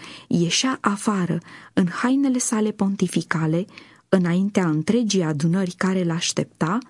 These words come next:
tot la fel Hristos va veni a doua oară îmbrăcat în cele mai albe haine, cum niciun nălbitor de pe pământ n-o poate da.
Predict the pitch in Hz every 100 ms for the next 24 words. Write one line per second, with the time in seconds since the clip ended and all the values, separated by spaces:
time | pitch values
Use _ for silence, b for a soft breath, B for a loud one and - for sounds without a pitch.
0 | b b b b b b - 311 349 262
1 | 240 190 180 - 180 - - 233 - -
2 | B B B B 190 226 233 233 254 -
3 | 196 180 247 285 285 247 196 185 190 208
4 | B B - 220 214 208 240 247 233 208
5 | 208 294 302 277 262 - 240 220 233 -
6 | 180 170 165 160 170 B B B B -
7 | 233 240 320 - 294 277 269 233 247 226
8 | 185 165 170 185 180 175 170 185 - 196
9 | 185 185 175 180 175 160 151